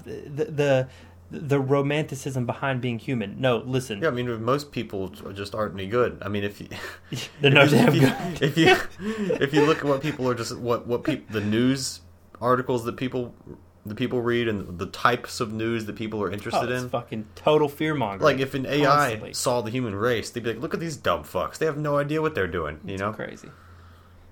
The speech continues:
Speaker 1: Well, you know, this leads me, this is not
Speaker 2: <laughs>
Speaker 1: A I related, but I swear to fuck, it makes me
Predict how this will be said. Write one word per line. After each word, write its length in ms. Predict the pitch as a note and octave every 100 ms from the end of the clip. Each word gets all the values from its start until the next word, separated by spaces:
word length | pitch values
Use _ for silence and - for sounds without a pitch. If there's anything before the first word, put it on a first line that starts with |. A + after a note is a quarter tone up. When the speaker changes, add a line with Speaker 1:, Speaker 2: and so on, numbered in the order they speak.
| -
Speaker 1:
Well, 140 | - -
you 80 | G3
know, 60 | - - - -
this 180 | D#3+ -
leads 200 | G3 D#3+
me, 220 | D#3+ - - - - -
this 140 | - C#3
is 100 | C3+
not 260 | B2+ A#2+ C3 -
Speaker 2:
<laughs> 140 | -
Speaker 1:
A 120 | B2
I 120 | A2+
related, 480 | A2+ G2+ G#2 G2 F#2+
but 80 | G2+
I 80 | G2+
swear 320 | - B2+ A#2+
to 60 | A2+
fuck, 340 | - G#2+ -
it 100 | C3+
makes 260 | C#3+ D#3 -
me 320 | F3 D#3+